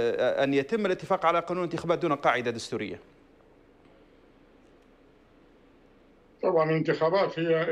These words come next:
Speaker 2: هي نتيجة أو هي تطبيق لما تم التفاهم بشأنه في، في، في إطار الدستور أو القاعدة الدستورية. يعني القاعدة الدستورية أو الدستور هو اللي بيحدد طبيعة الدولة وشكل الدولة،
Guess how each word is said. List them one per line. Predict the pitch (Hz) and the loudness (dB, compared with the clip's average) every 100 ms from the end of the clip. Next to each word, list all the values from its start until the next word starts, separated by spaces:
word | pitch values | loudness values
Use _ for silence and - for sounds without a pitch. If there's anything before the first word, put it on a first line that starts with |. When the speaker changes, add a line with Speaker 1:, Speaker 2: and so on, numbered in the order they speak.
| 151 156 | -2 0
Speaker 2:
هي | 165 | 0
نتيجة | 151 151 220 196 131 156 | 0 0 0 0 2 2
أو | - 156 | 2 2
هي | 151 | 4
تطبيق | 175 - 160 170 202 185 - | 2 2 0 0 0 0 0
لما | 156 160 160 | 0 2 2
تم | 185 175 | 2 0
التفاهم | 156 156 147 160 143 143 139 | 2 2 2 2 2 0 -2
بشأنه | 131 131 180 170 151 151 | 0 0 0 2 4 2
في، | 147 147 151 143 | 2 2 4 2
في، | - 143 | 2 0
في | 143 143 | 4 2
إطار | 139 156 | 2 0
الدستور | 143 143 - 202 190 - _ _ _ _ _ - | 0 0 2 2 2 0 _ _ _ _ _ -2
أو | 147 151 | 2 2
القاعدة | - 175 - 143 147 | 2 2 2 0 0
الدستورية. | 143 143 160 190 143 - _ _ _ _ _ _ _ - | -2 0 2 2 0 -4 _ _ _ _ _ _ _ -2
يعني | 135 139 | 0 0
القاعدة | 135 175 143 | 2 2 2
الدستورية | 143 135 - 147 160 131 117 123 | 0 -2 0 2 4 4 2 2
أو | 160 156 156 | 2 2 0
الدستور | 143 131 127 180 175 | -2 -2 0 2 4
هو | 147 170 | 4 2
اللي | 147 | 0
بيحدد | 139 135 175 170 151 | 0 0 0 -2 -2
طبيعة | 147 147 160 139 | -2 0 2 0
الدولة | 143 139 180 - 104 | -2 0 0 0 -8
وشكل | - 160 151 139 | -4 -4 -4 -6
الدولة، | 131 180 175 117 | 0 2 2 0